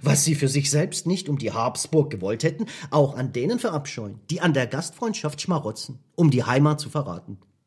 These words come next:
Sie sollten nicht zugeben, dass von der österreichischen Gefahr, die ihnen selbst nicht mehr droht, Österreich heimgesucht werde. Was von allen ihren Rechten galt, gelte heute vom Asylrecht,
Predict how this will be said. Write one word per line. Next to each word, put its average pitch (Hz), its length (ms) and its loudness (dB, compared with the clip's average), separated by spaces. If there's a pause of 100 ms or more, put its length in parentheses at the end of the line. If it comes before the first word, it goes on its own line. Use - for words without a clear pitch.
(100)
Sie 165 120 6
sollten 147 280 4
nicht 113 160 -4
zugeben, 139 420 -8 (280)
dass 143 180 2
von 139 140 2
der 120 180 -4
österreichischen 139 680 0
Gefahr, 107 560 0
die 151 240 6
ihnen 190 300 6
selbst 170 340 4
nicht 233 140 -4
mehr 240 100 4
droht, 143 340 0 (300)
Österreich 285 680 6
heimgesucht 247 540 6
werde. 214 520 6 (340)
Was 302 360 4
von 254 240 4
allen 214 360 6
ihren 190 240 4
Rechten 147 360 0
galt, 175 300 4 (200)
gelte 226 640 4
heute 233 340 4
vom 208 180 4
Asylrecht, 214 720 0